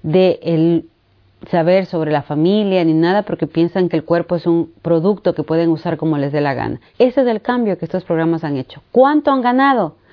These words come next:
Cuatrocientos cincuenta y seis millones de dólares. Solamente Plan Parenthood,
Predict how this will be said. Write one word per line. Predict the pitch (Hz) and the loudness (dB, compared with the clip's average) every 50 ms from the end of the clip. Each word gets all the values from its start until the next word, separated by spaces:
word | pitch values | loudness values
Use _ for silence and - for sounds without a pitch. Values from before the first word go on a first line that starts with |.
| - - - _ _ | -20 -20 -20 _ _
Cuatrocientos | - 175 170 160 165 160 160 - 208 208 208 202 - 233 226 | -4 -4 -2 -2 -2 -4 -2 -2 -2 -2 -2 -2 -4 -4 -4
cincuenta | - 214 185 - 175 160 156 - 160 | -4 -4 -4 -2 -2 -2 -4 -4 -8
y | |
seis | - - 185 180 175 170 165 165 - _ _ 226 | -4 -2 0 0 0 0 -4 -8 -12 _ _ -8
millones | - 175 175 180 165 151 165 156 147 147 147 147 143 - _ - - | -2 0 0 0 0 0 -2 -2 -2 -2 -4 -4 -6 -8 _ -18 -8
de | - 165 165 151 | -4 -2 0 0
dólares. | 156 165 160 156 143 135 127 143 - - - - | 0 0 0 0 -2 -2 -4 -8 -12 -14 -8 -2
Solamente | 220 233 247 254 233 220 202 185 175 175 175 | 0 2 2 2 2 0 -2 -2 -2 -4 -4
Plan | 156 - 170 170 165 160 | -2 -2 -2 -2 0 0
Parenthood, | - 208 196 170 147 139 - - 151 143 | 0 0 0 0 -2 -6 -8 -8 -8 -8